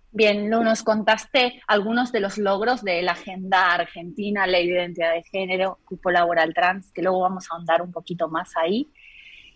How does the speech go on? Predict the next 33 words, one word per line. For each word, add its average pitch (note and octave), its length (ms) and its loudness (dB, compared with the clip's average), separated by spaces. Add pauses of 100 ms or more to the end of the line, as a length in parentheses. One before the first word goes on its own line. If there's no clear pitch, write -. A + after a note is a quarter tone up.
(120)
Y A#3 420 4 (320)
recordan-, G#3+ 640 6
hablando, B3 840 2
eh, F3 520 -6 (340)
del, E3+ 460 -4
escuchándote, B3 840 4
en B3 100 2
realidad G#3 340 4
me A#3 100 -4
acordé, G#3+ 580 0 (180)
nosotras G#3 400 -2
nos A3+ 160 -4
conocimos G3 640 -4
en E3+ 140 -6
el E3+ 140 -10
marco F3 340 4
de, E3 260 4
del D#3 280 0
proyecto E3 520 -8
sisa F3+ 500 -2
de D#3 180 0
Trabajando E3+ 520 -2
con E3+ 160 -6
Asuntos F#3 480 -4
del F#3+ 140 0
Sur C#4 240 4
y - 80 4
trabajamos F3+ 520 2
con F3 120 -6
mujeres F3 400 -2
trans F3 300 -4
y E3 60 -6
travestis E3 720 -2